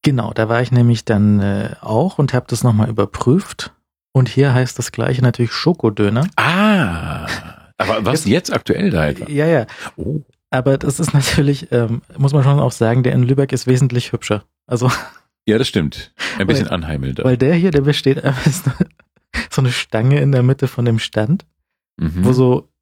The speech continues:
Speaker 1: so, so wie, wie Käselaibe aufeinander gestapelt, weiße, braune und dunkle Schokolade übereinander gestapelt ist. Und dann wird das einfach unten runter gehackt und liegt da in Bröseln auf dem Tisch. <laughs>
Speaker 2: Hm. Nee, das sah mir in Lübeck mehr nach Liebe aus.
Speaker 1: Ja.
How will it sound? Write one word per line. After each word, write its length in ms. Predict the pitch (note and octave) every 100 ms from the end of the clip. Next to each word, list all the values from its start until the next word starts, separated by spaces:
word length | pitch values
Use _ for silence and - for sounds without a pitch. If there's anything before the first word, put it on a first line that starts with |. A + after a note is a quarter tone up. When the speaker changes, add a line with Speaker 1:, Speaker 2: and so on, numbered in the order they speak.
| -
Speaker 1:
so, 180 | A#2
so 240 | A2+ A2+ G#2+
wie, 240 | A#2 A2+
wie 160 | A2+ G#2+
Käselaibe 840 | - B2+ C#3 A#2+ G#2 G#2+ A2+ A#2+
aufeinander 480 | A#2 - A2+ B2 B2
gestapelt, 760 | - - A2 A2+ A#2+ A2+ - - -
weiße, 600 | A2+ A#2+ B2+ A#2+ A#2 - _
braune 760 | - - - - A2+ A#2 A#2+
und 160 | A#2+ B2+
dunkle 240 | B2+ B2
Schokolade 680 | - A#2 A#2 A2 A#2+ B2+ -
übereinander 480 | C3+ C3 A#2 C3 C3
gestapelt 500 | A2 - G#2 G2+ A2
ist. 220 | D3+ D#3 _ _ _ _ _ - - _ _
Und 140 | B2+ B2+
dann 140 | B2+
wird 120 | C#3 -
das 100 | -
einfach 240 | C3+ C3
unten 280 | D3+ C3 C3
runter 320 | C#3 D3 A#2+
gehackt 440 | A2 - C3 -
und 140 | A2+ G#2
liegt 240 | A#2+ -
da 40 | A2
in 200 | A2 G#2+
Bröseln 440 | G#2+ A#2+ A#2+ A2+
auf 120 | A2+
dem 120 | A2
Tisch. 360 | - A2+ - - _
<laughs> 260 | - - - - - _ _ _ D2+
Speaker 2:
Hm. 380 | D2 C#2 B1 - _ _ _ _ _ _ - - -
Nee, 180 | F2
das 280 | G#2 G#2+ -
sah 340 | F#2 F#2+ G#2 A2
mir 220 | A2 G#2
in 100 | G2
Lübeck 400 | A#2 C3 A#2+ -
mehr 100 | G#2+
nach 160 | F#2
Liebe 300 | E2+ G2 C#2+
aus. 360 | G1+ - E2 -
Speaker 1:
Ja. 320 | A2+ G#2+ G#2